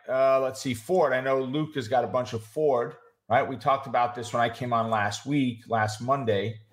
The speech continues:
uh, which was the, the, what was that? The first?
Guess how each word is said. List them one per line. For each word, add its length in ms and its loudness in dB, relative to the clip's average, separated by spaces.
uh, 240 2
which 360 -4
was 720 0
the, 800 0
the, 540 0
what 160 -4
was 120 -4
that? 180 -4
The 60 -14
first? 460 0